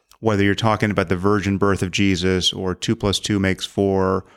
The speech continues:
we're, we're recording a podcast right now, or you're a man, or you went to Stanford, or to evaluate any of those claims as true or false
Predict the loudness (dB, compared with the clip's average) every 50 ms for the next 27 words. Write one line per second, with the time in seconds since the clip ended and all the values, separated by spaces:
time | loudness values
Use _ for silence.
0 | _ _ -8 -6 -4 -2 0 2 2 2 0 0 0 0 2 2 0 0 0 0
1 | 0 0 0 0 0 0 2 2 0 0 0 0 0 0 0 -2 0 0 0 -2
2 | -4 -4 -8 _ _ -20 -20 _ _ _ -14 -8 -4 -2 -2 0 2 2 2 2
3 | 2 2 2 2 2 2 2 2 2 2 0 0 0 0 2 2 2 2 0 0
4 | -2 -4 -2 -2 0 0 0 -2 -2 -2 0 0 0 0 -2 -4 -4 -4 -2 -2
5 | -4 -4 _ -16 -20 _ _ -8 -4 -4 -2 0 0 0 0 2 2 2 2 0
6 | 0 0 0 0 0 0 0 0 -2 -2 -2 0 0 2 2 0 0 0 -2 -2
7 | -2 -2 0 0 0 0 0 0 0 0 0 -2 -2 -6 -6